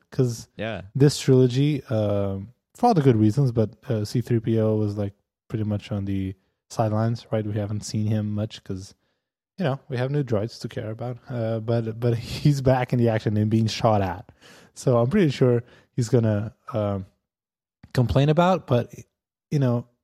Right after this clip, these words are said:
Speaker 1: he's actually really happy just to be around. <laughs> Then, uh, then we see some, like, weird artifacts someone's holding a thing. I don't know what that is. I don't know if you do.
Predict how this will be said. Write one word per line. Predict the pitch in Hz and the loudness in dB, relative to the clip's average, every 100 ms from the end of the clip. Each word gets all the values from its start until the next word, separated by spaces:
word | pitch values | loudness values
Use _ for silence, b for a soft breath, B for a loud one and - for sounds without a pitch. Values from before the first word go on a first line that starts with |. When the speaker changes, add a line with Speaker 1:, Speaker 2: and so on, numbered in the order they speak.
| _ | _
Speaker 1:
he's | - - | -14 -6
actually | 123 - 107 95 - _ - | -6 -4 -6 -6 -12 _ -6
really | 113 | -6
happy | 98 101 - 107 - | -4 -10 -12 -14 -14
just | 123 - | -16 -16
to | |
be | - 123 | -18 -16
around. | 120 120 123 B B B B B | -12 -12 -14 B B B B B
<laughs> | B B 123 - B B B B _ | B B -6 -6 B B B B _
Then, | 165 170 170 127 | 4 4 2 0
uh, | 143 139 | 2 4
then | 139 180 | 4 4
we | 185 | 2
see | - 170 185 180 - | 0 0 2 2 -2
some, | - - 175 | -10 -2 0
like, | 165 139 123 | 0 -2 -6
weird | 131 165 190 185 170 _ _ _ | -6 -2 0 0 -4 _ _ _
artifacts | 147 147 156 190 190 - - - _ _ - | -4 -2 -2 -2 -2 -4 -14 -18 _ _ -12
someone's | 156 160 120 | -4 -2 -2
holding | 160 156 147 | -4 -4 -4
a | 113 | -4
thing. | - 160 160 | -2 -2 0
I | 151 | -2
don't | 156 | 0
know | 131 | -2
what | 104 | -2
that | 120 143 | -4 -2
is. | 147 147 139 - _ _ _ _ _ _ | 0 -2 -6 -14 _ _ _ _ _ _
I | |
don't | 123 | -2
know | 127 | -2
if | 113 | -2
you | 107 | -6
do. | 101 113 120 | -2 0 0